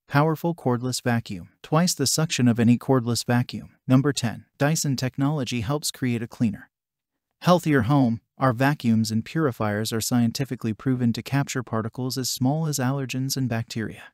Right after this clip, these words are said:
Number eleven, engineered for whole home, deep cleaning, suction power, runtime, and tools designed to deep clean your whole home.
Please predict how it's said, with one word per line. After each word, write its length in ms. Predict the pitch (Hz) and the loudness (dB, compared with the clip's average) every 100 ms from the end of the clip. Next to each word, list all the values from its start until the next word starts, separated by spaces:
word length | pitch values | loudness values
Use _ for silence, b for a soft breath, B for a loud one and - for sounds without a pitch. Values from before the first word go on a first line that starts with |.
| - | 4
Number 260 | 131 139 | 4 4
eleven, 440 | 139 135 117 - 127 _ | 2 0 -2 -4 -16 _
engineered 480 | 151 135 135 131 131 | 4 4 4 4 2
for 160 | - 135 | 2 2
whole 280 | 104 139 123 | 4 2 4
home, 340 | 131 104 107 _ - | 0 -2 -6 _ -2
deep 200 | 127 - | 0 0
cleaning, 420 | - 139 110 - _ | 2 2 2 -4 _
suction 480 | - 156 135 - 127 | -4 -2 -2 -2 -2
power, 420 | - 110 - - _ _ _ _ _ _ _ | -2 -4 -6 -14 _ _ _ _ _ _ _
runtime, 600 | 135 185 202 170 160 151 | 2 4 4 2 2 4
and 140 | 127 117 | 2 0
tools 280 | 135 131 113 | -2 -2 -2
designed 400 | 113 110 110 110 | -2 0 0 0
to 60 | |
deep 260 | 107 113 - | -4 -6 -6
clean 220 | - 117 | -2 0
your 140 | 110 123 | 0 -2
whole 280 | 135 139 | -2 -2
home. 320 | 139 151 98 | 0 -4 -6